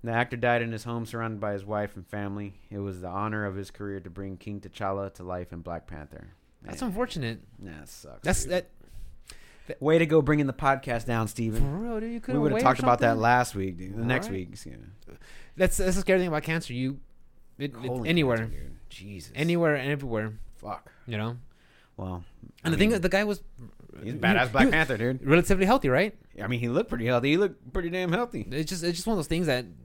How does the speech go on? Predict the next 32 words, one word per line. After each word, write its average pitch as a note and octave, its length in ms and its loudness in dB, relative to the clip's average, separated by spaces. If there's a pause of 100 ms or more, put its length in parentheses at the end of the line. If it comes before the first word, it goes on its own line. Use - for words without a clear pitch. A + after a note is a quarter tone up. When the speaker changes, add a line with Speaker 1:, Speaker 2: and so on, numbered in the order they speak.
Speaker 2:
it's A#2+ 140 -10
scary, B2 260 -6
dude. G#2+ 80 -2
Speaker 1:
Wasn't F3+ 260 0
he? F#3 360 -4
He A#2 160 -8
was F#3+ 140 -4
scheduled A2+ 320 -4
to G#2 60 -14
come E2+ 200 -14
out D#2 80 -16
in D2 60 -20
a - 40 -20
bunch - 340 -12
of E2 80 -16
shit. D#2 380 -14 (1080)
Um, E2 680 -10 (260)
God - 120 -12 (400)
damn, D3 140 -10 (360)
that's, - 260 -14 (140)
dude, A2+ 200 -2
that C#3 100 -2
sucks, - 460 -12
man. - 260 -20 (920)
Um, G#2 720 0
but A#2 120 -6
yeah, A2 180 -2
Speaker 2:
It's, C#3+ 80 -2
it's F3 100 -2
sad. F#2 380 2
Speaker 1:
Sorry, G#2 380 2 (100)
uh, G2+ 460 0